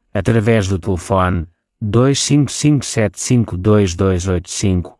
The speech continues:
por e-mail geral arroba obra da rua ponto P T,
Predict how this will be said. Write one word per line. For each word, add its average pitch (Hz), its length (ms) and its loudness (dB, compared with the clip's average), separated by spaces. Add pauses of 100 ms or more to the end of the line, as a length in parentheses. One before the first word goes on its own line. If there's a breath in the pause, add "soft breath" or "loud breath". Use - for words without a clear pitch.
(260)
por 110 160 0
e-mail 90 520 0 (360)
geral 107 500 0
arroba 110 380 0
obra 104 340 0
da 87 140 -2
rua 90 480 0 (440)
ponto 123 320 0
P 107 200 0
T, 85 340 -4